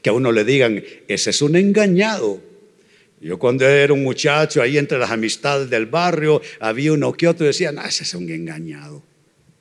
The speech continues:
Es un engañado engrandecido". Suena ofensivo, pero ¿sabe qué?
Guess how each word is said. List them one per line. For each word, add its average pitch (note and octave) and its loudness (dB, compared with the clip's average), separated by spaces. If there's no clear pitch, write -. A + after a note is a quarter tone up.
Es F2 -12
un F#2+ -6
engañado A2+ 0
engrandecido". A2 -2
Suena E3+ 4
ofensivo, G#2 -2
pero G2 -4
¿sabe C#3+ 2
qué? C#3 2